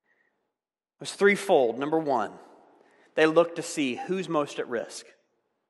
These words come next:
Number two, who can we help? Or what can we do to help? And number three,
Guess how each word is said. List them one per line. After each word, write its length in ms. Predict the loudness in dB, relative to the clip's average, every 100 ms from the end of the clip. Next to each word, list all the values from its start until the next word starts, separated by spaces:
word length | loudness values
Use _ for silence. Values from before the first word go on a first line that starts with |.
| _ _ _ _ _ _ _ _ _ _ _ _ _ -20 _ -2
Number 220 | 2 2
two, 420 | 0 -2 -2 -4 -16 -20 -20 _ _ _ _ _ _ _ _ _ _ _
who 160 | 0 0
can 180 | 0 -4
we 80 | -4
help? 380 | -4 -6 -10 -20 -20 _ _ _ _ _ _ _
Or 100 | 2
what 180 | 4 2
can 100 | -2
we 80 | -2
do 160 | -4
to 80 | -6
help? 280 | -8 -10 -14 -20 _ _ _ _ _ _ _ _ _ _ _ _ _ _ _ _ -10
And 100 | -6
number 200 | -6 -8
three, 380 | -8 -8 -12